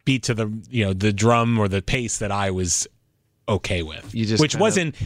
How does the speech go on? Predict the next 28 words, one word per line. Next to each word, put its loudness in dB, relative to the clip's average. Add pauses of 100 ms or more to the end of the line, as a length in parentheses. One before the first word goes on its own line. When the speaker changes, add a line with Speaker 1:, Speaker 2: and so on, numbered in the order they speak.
(120)
Speaker 1:
that -4
slow 0
or 2
that -2
fast. -2
It -6
was -4
just -2
kinda -2
maybe -6 (160)
a -14
little -10
bit -4
slower 4
than 2
a 0
normal 6
courtship, 0
you 0
know, 2
because 0
again, 0
I -2
had -4 (380)
this 2
story 6
behind 2
me. -4